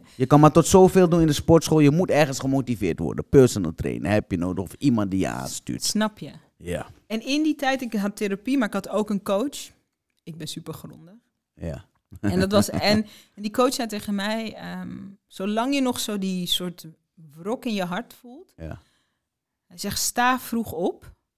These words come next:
Speaker 2: voordat je kind wakker is. Dit was de craziest.
Speaker 1: Ja.
Speaker 2: Hij zegt, zit tien minuten, voel dat je, voel die teleurstelling en dan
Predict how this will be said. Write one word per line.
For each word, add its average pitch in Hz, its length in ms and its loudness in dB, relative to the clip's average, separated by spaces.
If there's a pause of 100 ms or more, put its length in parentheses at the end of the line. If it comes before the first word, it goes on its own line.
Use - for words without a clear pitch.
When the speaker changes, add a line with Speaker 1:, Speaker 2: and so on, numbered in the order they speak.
(140)
Speaker 2:
voordat 233 440 -6
je 214 80 -8
kind 185 240 -4
wakker 196 300 -4
is. 294 260 -10
Dit 180 160 -10
was 180 100 -10
de 180 120 -12
craziest. 160 600 -12 (440)
Speaker 1:
Ja. 69 280 -12 (300)
Speaker 2:
Hij 190 120 -8
zegt, - 400 -6 (100)
zit - 400 -6
tien 285 160 -2
minuten, 262 500 0 (1600)
voel 320 500 -2
dat 247 200 0
je, 202 380 -4
voel 311 220 -8
die 294 100 0
teleurstelling 262 800 -4 (1080)
en 220 240 -2
dan 262 400 0